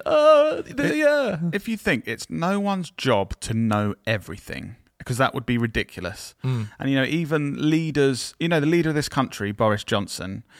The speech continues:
Speaker 2: in the press
Speaker 1: B J.
Speaker 2: conferences and, <laughs> thank you, um, and, you know, Prime Minister's questions
Speaker 1: I'll
Speaker 2: and
Speaker 1: hand over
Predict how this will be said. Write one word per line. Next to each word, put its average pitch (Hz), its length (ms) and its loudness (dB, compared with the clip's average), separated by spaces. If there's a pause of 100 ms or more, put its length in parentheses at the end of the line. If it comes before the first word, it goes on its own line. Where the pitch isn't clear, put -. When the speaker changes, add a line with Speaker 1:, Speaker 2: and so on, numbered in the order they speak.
(320)
Speaker 2:
in 190 260 0
the 185 100 0
press 180 180 2
Speaker 1:
B 135 60 2
J. 101 80 0
Speaker 2:
conferences 120 640 -2
and, 117 420 0
<laughs> - 440 -4
thank 107 180 0
you, 170 60 -6 (500)
um, 131 500 4 (380)
and, 123 600 0 (280)
you 120 140 -4
know, 110 140 2
Prime 127 260 2
Minister's 123 280 -2
questions 107 600 -2
Speaker 1:
I'll 143 80 6
Speaker 2:
and 156 100 4
Speaker 1:
hand 143 140 4
over 131 180 6